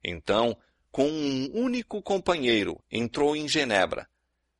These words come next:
mas foi-lhe permitido pregar apenas dois sermões. Os padres, tendo-se vãmente esforçado por conseguir sua condenação pelas autoridades civis, chamaram-no perante um concílio eclesiástico,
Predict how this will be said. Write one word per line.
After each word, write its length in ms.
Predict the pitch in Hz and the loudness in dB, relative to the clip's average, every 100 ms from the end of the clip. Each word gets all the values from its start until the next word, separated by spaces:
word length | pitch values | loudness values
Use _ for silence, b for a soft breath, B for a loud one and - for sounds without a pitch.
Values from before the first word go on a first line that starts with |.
| _ | _
mas 400 | - 95 107 107 | -4 2 2 2
foi-lhe 300 | - 156 170 | 0 -2 -2
permitido 580 | - 160 147 123 151 143 | 0 -2 -2 -4 -6 -4
pregar 400 | 139 117 113 120 | 0 4 8 8
apenas 420 | 113 - 139 127 | 6 0 -2 -2
dois 380 | 107 123 240 247 | -6 -2 -2 0
sermões. 680 | - 190 110 78 50 - - _ _ _ _ _ _ _ _ | -2 -2 -2 -4 -6 -12 -14 _ _ _ _ _ _ _ _
Os 220 | 185 202 - | 0 2 4
padres, 760 | 147 175 135 92 80 - - - _ | 4 4 4 0 0 -4 -4 -10 _
tendo-se 480 | - 196 180 - 165 | -2 0 0 -2 -2
vãmente 600 | 113 151 131 107 127 - | 2 2 4 2 0 0
esforçado 680 | 110 - 107 92 107 113 98 | -2 2 2 2 2 2 0
por 220 | - 101 | -2 -4
conseguir 600 | - 120 110 101 95 139 | -2 -2 0 -2 0 0
sua 180 | - 123 | 0 -2
condenação 720 | - 110 101 95 92 - 120 | -2 -2 0 0 -2 0 0
pelas 340 | 117 101 95 92 | 0 0 2 0
autoridades 720 | 90 95 87 82 82 82 80 | -2 -2 -2 4 4 4 -6
civis, 540 | - 80 123 165 - - _ _ _ _ | -6 -2 0 0 -2 -6 _ _ _ _
chamaram-no 800 | - - 185 180 190 185 180 180 | 2 4 4 6 6 6 4 0
perante 520 | - 151 123 143 131 143 | 2 4 4 0 -2 -4
um 120 | 135 | -4
concílio 680 | - 123 - - 135 135 110 | -2 -2 0 0 2 2 2
eclesiástico, 1040 | - 107 90 80 78 101 - 127 - 127 | 2 -2 0 0 0 0 -2 -6 -4 -6